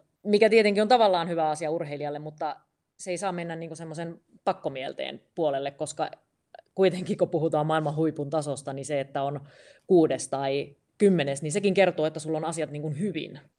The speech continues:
Et se vaatii sitten pientä viilausta korkeintaan. Ja se taisi lähteä Söldenistä vielä eka kisa silloin se seuraava kausi liikkeelle niin, että mä peräti johdin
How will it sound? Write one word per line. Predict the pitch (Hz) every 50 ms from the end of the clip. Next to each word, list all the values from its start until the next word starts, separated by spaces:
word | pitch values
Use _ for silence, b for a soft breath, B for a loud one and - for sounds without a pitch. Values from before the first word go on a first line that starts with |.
| _ -
Et | 151
se | - 156
vaatii | 151 151 151 147 156 151
sitten | 147 - 151
pientä | - 151 143 139 147 143 139
viilausta | 156 151 143 143 135 - - 151 - -
korkeintaan. | - 143 - - - 123 127 - - - 50 - - - _ b b b b b b b b b b b b b b b b b b b b b b b -
Ja | 165 156 156 151 147 147 143
se | 143 175
taisi | - 180 180 180
lähteä | 226 254 247 254 - 196 190
Söldenistä | 190 - 269 269 269 214 190 175 170 151 - 170
vielä | 170 185 185 180
eka | 190 220 - 214
kisa | 175 - 202 196 208 196 160
silloin | 151 156 143 143 139
se | 143 147
seuraava | 170 185 185 170 156 139 131 135
kausi | 139 135 139 139 156 160
liikkeelle | 180 208 196 190 _ 143 139 143
niin, | 143 156 180 185 160
että | 143 - 143
mä | 147 147 147 151 147 _ _ _ _ _ _ -
peräti | 180 180 175 175 180 175
johdin | 208 233 262 247 214 156 143 143 143 139